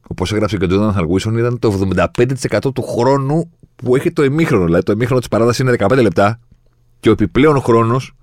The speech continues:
ήταν το εβδομήντα πέντε τοις εκατό του κανονικού χρόνου. Το έγραψε εκπληκτικά στο κείμενό του, στο Guardian ο Wilson. Εκπληκτικά. Δηλαδή, θα μπο-, είναι φοβερό το κείμενό του, αλλά η, η πρώτη πρόταση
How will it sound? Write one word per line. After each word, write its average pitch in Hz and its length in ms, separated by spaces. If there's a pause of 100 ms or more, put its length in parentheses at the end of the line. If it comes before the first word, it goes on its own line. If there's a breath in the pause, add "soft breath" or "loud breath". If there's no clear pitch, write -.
(220)
ήταν 165 240
το 165 100
εβδομήντα 131 360
πέντε 165 180
τοις - 160 (400)
εκατό 117 380
του - 80
κανονικού 143 420
χρόνου. 90 300 (800)
Το - 120
έγραψε 73 280
εκπληκτικά - 480
στο - 100
κείμενό 52 380
του, - 200 (240)
στο - 280
Guardian 57 300
ο 57 160
Wilson. 55 220 (180)
Εκπληκτικά. - 1040 (440)
Δηλαδή, 62 220
θα 62 120
μπο-, 60 280 (200)
είναι 71 280 (800)
φοβερό 73 320
το 82 100
κείμενό 69 420
του, 90 240
αλλά 71 360
η, 69 80 (320)
η - 100
πρώτη 92 240
πρόταση 92 480